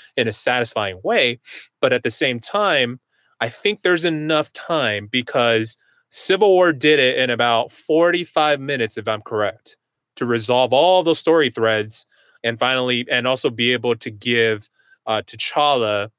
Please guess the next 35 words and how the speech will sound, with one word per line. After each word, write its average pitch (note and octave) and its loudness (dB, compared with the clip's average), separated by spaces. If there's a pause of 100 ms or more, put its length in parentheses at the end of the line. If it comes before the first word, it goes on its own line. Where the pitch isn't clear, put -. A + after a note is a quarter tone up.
(160)
you A#2 -4
know, A2+ -2
the A2 -6
acceptance, - -4
um, G2 -6
that F#2+ -6
he A#2+ -8
wanted, A#2+ -4
right? G2+ -4 (240)
To - -16
be A2+ 0
able A2 0
to G#2 0
kinda A2 -2
accept A2+ -2
that, A2 0
"Okay, A2 -2 (380)
my C3 0 (180)
way C#3 4
of A#2+ 0
vengeance B2 0
is G2 -10
not A2 -2
the G2+ -4
way G#2 0
forward." A2+ -4 (560)
Um, G2 -4
so - -2
you C3 0
resolve A#2 2
that D3 0
storyline, G2+ -4
and A2+ -2
also, A2+ 0
obviously, G#2+ -4